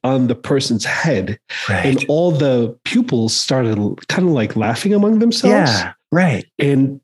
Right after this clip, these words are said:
Speaker 1: Doctor Richie Davidson, he gets, like, kinda nervous. He's like, "Why are they la-, are they laughing at us? Like, what's going on?" And it's because for them, it was ridiculous that if they were going, if you were there to measure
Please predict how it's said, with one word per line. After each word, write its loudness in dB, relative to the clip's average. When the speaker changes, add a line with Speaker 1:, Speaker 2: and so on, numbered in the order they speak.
Speaker 1:
Doctor 0
Richie 0
Davidson, 2
he 0
gets, -2
like, 0
kinda 0
nervous. 0
He's -2
like, -4
"Why -2
are -4
they -2
la-, -6
are -2
they 0
laughing -2
at -4
us? 0
Like, -4
what's -6
going 2
on?" 0
And 2
it's 0
because -2
for -2
them, 0
it 0
was 0
ridiculous 0
that -2
if -2
they 0
were 2
going, 0
if -4
you 2
were 4
there 2
to 0
measure 0